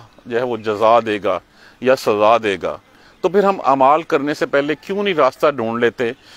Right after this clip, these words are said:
कि कुछ भी करने से पहले इसके बारे में अल्लाह और उसके रसूल का क्या हुक्म है?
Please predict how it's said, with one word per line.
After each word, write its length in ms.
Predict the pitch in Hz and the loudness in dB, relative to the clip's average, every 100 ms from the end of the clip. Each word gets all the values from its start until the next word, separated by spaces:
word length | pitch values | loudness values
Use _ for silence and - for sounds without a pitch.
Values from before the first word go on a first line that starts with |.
| - | -12
कि 60 | 165 | -4
कुछ 240 | 196 226 220 | -2 0 2
भी 120 | 226 | 2
करने 300 | 190 170 180 | 2 2 2
से 100 | 180 | 2
पहले 280 | 165 170 175 | 2 2 0
इसके 200 | - 165 | 0 0
बारे 200 | 151 156 | 0 2
में 100 | 139 | 0
अल्लाह 260 | 139 156 | 2 2
और 80 | 151 | 2
उसके 200 | - 147 | 0 -6
रसूल 280 | 131 127 117 | -6 -8 -6
का 140 | 120 | -4
क्या 200 | 113 95 | -4 -4
हुक्म 260 | 87 98 65 | -4 -8 -16
है? 180 | - | -18